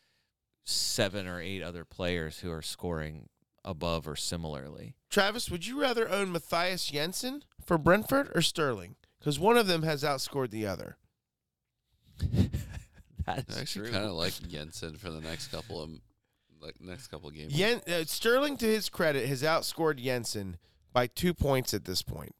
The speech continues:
Speaker 2: I, I just, but Jensen's five four, Sterling's a six nine. I just wanna, like, Matthias Jensen is in the same category as Sterling. I just wanna throw that out there. There's,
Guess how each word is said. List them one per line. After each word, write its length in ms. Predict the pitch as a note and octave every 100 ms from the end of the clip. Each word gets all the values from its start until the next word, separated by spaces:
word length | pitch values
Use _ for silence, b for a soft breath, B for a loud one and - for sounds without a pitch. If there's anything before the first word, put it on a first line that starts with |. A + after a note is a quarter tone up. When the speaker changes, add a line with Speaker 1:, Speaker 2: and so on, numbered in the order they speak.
| -
Speaker 2:
I, 180 | - D#3+ -
I 80 | F3
just, 260 | G#3+ - - E3
but 160 | E3+
Jensen's 380 | E3+ G#3 G#3 G#3
five 280 | - F3+ D#3+
four, 200 | C3+ C#3
Sterling's 420 | - C#3+ C#3 B2
a 40 | A#2
six 240 | B2 -
nine. 240 | G#2 E2 - B B -
I 100 | G3+
just 300 | - D4+ C4+
wanna, 220 | A#3+ G3+ D#3+ _
like, 200 | F3 E3+ b b b
Matthias 600 | G#3+ - E4 D#4 C#4+ -
Jensen 560 | F#3+ F#3 E3+ - A#2 F#2+ b b -
is 160 | E3
in 100 | F3
the 80 | E3+
same 260 | - F#3 F3
category 540 | F3+ D#3 C3+ C3 A#2+
as 80 | A2
Sterling. 360 | - - - - - -
I 60 |
just 260 | C#3+ F#3+ -
wanna 160 | G3 F3+
throw 220 | C#3 A#2
that 140 | G2+
out 180 | D2+ -
there. 140 | - - _ _ _ _ _ _ _ _ _ _ _ _ _
There's, 360 | D#3+ G3 -